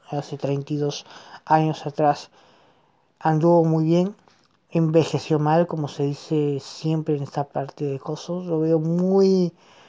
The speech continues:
muy treinta F P S, juá, juá, juá. No, lo veo muy mal, lo veo muy mal.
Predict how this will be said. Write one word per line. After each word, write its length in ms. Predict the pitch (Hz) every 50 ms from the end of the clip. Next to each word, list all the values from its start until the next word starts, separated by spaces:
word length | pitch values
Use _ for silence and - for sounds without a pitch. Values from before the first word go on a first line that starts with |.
| _ _ _ _ _ _ _ -
muy 440 | 175 175 185 196 202 202 196 180 165 _
treinta 360 | - 196 190 190 185 - 196 180
F 240 | - - - 180 160
P 220 | - 165 165 170
S, 260 | 175 - - 208 220
juá, 320 | 220 - - - 151 160 160
juá, 240 | - - 160 151
juá. 260 | 147 - - 160 185 - - - 147 139 -
No, 100 | - 165
lo 120 | 165 156 156
veo 180 | 170 175 175
muy 280 | 170 165 170 175 175 170
mal, 420 | 156 147 147 147 143 135 131 139 -
lo 120 | 139 135
veo 160 | 143 151 151 147
muy 200 | 147 147 147 143
mal. 380 | 143 147 147 156 170 185 196